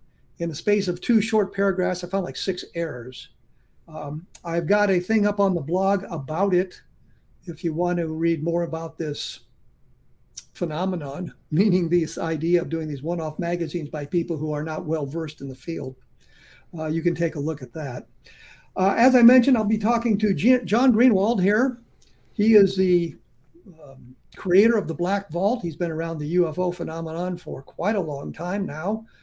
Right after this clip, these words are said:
and, um, knows almost as much as, about it as I do.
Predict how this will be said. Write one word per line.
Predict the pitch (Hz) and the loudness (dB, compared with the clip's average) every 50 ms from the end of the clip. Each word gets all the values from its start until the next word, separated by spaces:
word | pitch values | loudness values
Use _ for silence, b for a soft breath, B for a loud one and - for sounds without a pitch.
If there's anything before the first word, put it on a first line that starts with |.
| b b b b b - | b b b b b -14
and, | - 180 165 165 156 156 156 | -10 -8 -8 -8 -8 -8 -8
um, | 165 165 165 156 151 156 _ _ _ | -8 -8 -8 -8 -10 -14 _ _ _
knows | - 190 226 233 220 | 2 4 4 6 6
almost | 220 240 262 269 269 - - | 4 6 6 6 4 4 2
as | 233 | 2
much | 214 254 262 - - | 0 0 -2 -2 -8
as, | 202 - - - - 233 226 226 - 269 - - - | -12 -12 -12 -12 -10 -10 -10 -10 -12 -18 -20 -18 -10
about | - 208 226 254 262 | -6 -2 -2 0 0
it | 269 240 | 0 0
as | 247 226 247 | 0 0 0
I | 254 277 311 | 0 0 0
do. | 277 180 - - 64 - | -2 -2 -4 -6 -8 -12